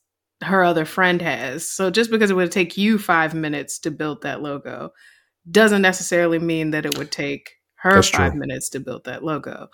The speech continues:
Speaker 2: That's true.
Speaker 1: Uh, or to design the brochure. It might have taken her longer to brainstorm these
Speaker 2: Mm-hmm.
Speaker 1: things, to come up with the design.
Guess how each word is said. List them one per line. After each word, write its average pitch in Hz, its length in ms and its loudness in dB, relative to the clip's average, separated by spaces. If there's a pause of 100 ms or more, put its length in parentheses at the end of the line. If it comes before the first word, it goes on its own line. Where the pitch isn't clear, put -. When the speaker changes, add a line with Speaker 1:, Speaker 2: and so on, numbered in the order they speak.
(160)
Speaker 2:
That's 92 180 0
true. 87 220 4
Speaker 1:
Uh, 156 240 2 (120)
or 160 560 4
to 180 140 0
design 165 440 2
the 156 60 0
brochure. 160 640 0
It 143 180 0
might 180 160 4
have 175 100 6
taken 175 260 2
her 180 120 4
longer 175 400 4
to 165 100 4
brainstorm 156 1040 0 (220)
these 143 240 -2
Speaker 2:
Mm-hmm. 107 80 2
Speaker 1:
things, 107 400 0
to 156 120 -6
come 175 280 0
up 170 160 -4
with 170 140 -4
the 160 60 -6
design. 156 720 -4